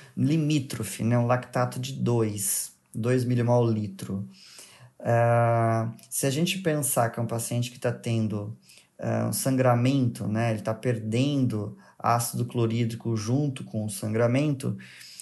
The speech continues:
até é uma gaso que tá um pouco, é, não dá pra, não é o, o que a gente ra-, esperava, né? Agora, eventualmente, diante da, da, da, porque a gente, só lembrando, gente, o paciente com vômito,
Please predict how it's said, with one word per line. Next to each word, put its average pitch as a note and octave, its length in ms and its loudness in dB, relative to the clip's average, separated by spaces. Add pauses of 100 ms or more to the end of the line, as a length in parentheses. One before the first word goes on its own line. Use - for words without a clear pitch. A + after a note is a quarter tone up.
(120)
até C#3+ 580 2
é C3+ 140 4
uma C#3 200 4
gaso B2+ 560 4
que - 140 -8
tá - 160 0
um C3 140 0
pouco, D3 880 2 (260)
é, A#2+ 640 2 (600)
não B2 200 6
dá C3 140 8
pra, D3+ 320 8 (220)
não C3 240 2
é - 20 6
o, D3 160 4
o D3 240 -6
que C#3 100 0
a C#3 60 6
gente D3+ 320 0
ra-, C3 260 0
esperava, G#2+ 920 4 (400)
né? A#2 400 0 (380)
Agora, B2 420 6
eventualmente, B2+ 1080 4 (260)
diante C3+ 580 4
da, A#2+ 480 6
da, A2 540 0 (240)
da, A#2 140 -4 (200)
porque - 140 -6
a C#3 60 2
gente, C3+ 400 -2
só C#3 160 6
lembrando, A#2 400 4
gente, G#2 220 0
o - 40 -8
paciente B2+ 320 0
com B2+ 220 2
vômito, B2 640 2